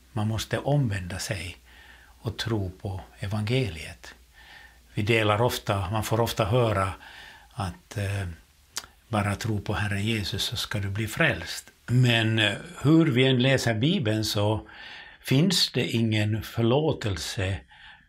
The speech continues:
utan omvändelse. Så jag vill dela här tillsammans med dig lite tankar kring vad Bibeln säger om omvändelse. Och också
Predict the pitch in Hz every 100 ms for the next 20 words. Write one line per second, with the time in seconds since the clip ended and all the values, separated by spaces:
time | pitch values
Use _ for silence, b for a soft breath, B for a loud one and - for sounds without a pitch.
0 | B 113 110 110 113 143 113 92 82 82
1 | 95 - - - _ _ _ _ _ _
2 | - B B B B B - - 135 180
3 | 143 165 180 156 113 123 120 107 131 123
4 | 113 113 - 110 110 110 101 85 - -
5 | B B B B B - 104 107 113 165
6 | - 113 107 107 - 113 104 107 101 -
7 | 107 113 123 139 143 107 98 113 101 101
8 | 95 - 117 104 98 104 110 113 110 104
9 | 107 - 110 107 90 85 87 90 - -
10 | - - _ B B B B B B B
11 | - 98 - _ - 104 - - 101 92
12 | -